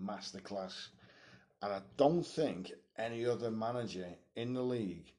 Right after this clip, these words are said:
would have went to Wolves. Wolves are a great team. They proved that last season. To do what we did there,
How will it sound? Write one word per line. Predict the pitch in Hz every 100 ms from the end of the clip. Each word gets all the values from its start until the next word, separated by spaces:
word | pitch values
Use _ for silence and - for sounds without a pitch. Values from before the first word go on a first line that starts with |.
| _ -
would | 101
have | 95 87
went | 110 139
to | 139
Wolves. | 147 131 113 92 87 - - - _ _ _ _ _ _ _ _ -
Wolves | 120 123 151 104
are |
a | 95
great | 98 120 127
team. | 139 135 - - _ _ _ _ _
They | 104
proved | 95 120 151
that | 104
last | 71 85
season. | 92 107 123 123 _ _ _ _ - - _ _ _ _ _ _ _ _ _ _ _ - -
To | - 113
do | 95 135 139 135
what | 131 110 113 113 113
we | 104 113 107
did | 95 110 104
there, | 117 101 -